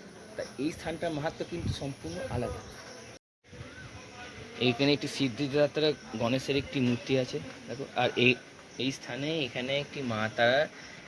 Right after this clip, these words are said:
চরণ আছে, দেখতে পাচ্ছ? জয় মা তারা। আর এই হচ্ছে একটি বৃক্ষ, এখানে কিন্তু বাঁধা হয়েছে, মানে,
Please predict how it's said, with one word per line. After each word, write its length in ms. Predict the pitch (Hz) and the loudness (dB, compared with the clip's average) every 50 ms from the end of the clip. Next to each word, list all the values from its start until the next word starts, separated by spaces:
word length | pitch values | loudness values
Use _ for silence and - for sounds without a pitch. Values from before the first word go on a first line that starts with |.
| - - - - - - - - - - - - - - - - - | -16 -16 -16 -16 -16 -16 -16 -16 -14 -14 -14 -12 -12 -12 -12 -8 0
চরণ 320 | - 139 123 120 120 120 113 | 4 6 8 8 8 6 4
আছে, 180 | 104 - - - | 2 0 -2 -6
দেখতে 220 | 117 113 - 147 | -6 -6 -4 -4
পাচ্ছ? 260 | 147 135 120 - - - - - - - - - - 113 - - - | -4 -4 -6 -8 -10 -10 -10 -14 -16 -16 -14 -10 -10 -8 -6 -2 2
জয় 240 | 131 120 123 127 | 4 6 6 6
মা 140 | 127 123 110 107 | 4 2 0 0
তারা। 200 | - 87 80 85 - - - - - - - - - - - - - - - - - - - - - - - - - - - - - - - - - - - - 1047 1017 - - - - - - - - - - - - - - - - - - - - - - - 1077 1077 1077 1077 1077 - - - - - - - - - - - - - - - - 117 | -2 -4 -6 -6 -8 -12 -12 -14 -14 -16 -16 -16 -18 -18 -16 -16 -16 -16 -14 -14 -14 -14 -14 -14 -16 -16 -16 -16 -16 -16 -16 -16 -16 -16 -16 -16 -16 -16 -14 -12 -12 -12 -12 -12 -16 -16 -16 -16 -18 -18 -16 -16 -16 -16 -16 -16 -16 -16 -18 -18 -18 -18 -16 -16 -16 -14 -14 -14 -14 -14 -16 -16 -18 -18 -18 -18 -18 -18 -16 -16 -16 -16 -16 -12 -8 -4 -2
আর 100 | 110 104 | 0 2
এই 240 | 104 117 123 127 123 | 4 6 6 6 6
হচ্ছে 220 | 120 117 - - | 4 2 0 -4
একটি 200 | 127 - - 127 | -4 -4 -4 -6
বৃক্ষ, 420 | 113 101 117 113 - - - - 135 131 139 - | -4 -4 -6 -6 -6 -8 -10 -6 -4 -4 -4 -4
এখানে 380 | - 113 104 - 117 107 110 110 - - | -4 -6 -4 -4 -4 -4 -4 -4 -4 -6
কিন্তু 280 | 127 117 113 - 123 107 104 104 95 | -6 -6 -6 -6 -6 -8 -8 -8 -8
বাঁধা 240 | - 101 98 98 107 | -6 -6 -4 -4 -2
হয়েছে, 340 | 113 117 117 113 - - 123 | -2 -2 -2 -2 -2 -4 -4
মানে, 220 | 117 110 107 107 | -2 -2 -2 -4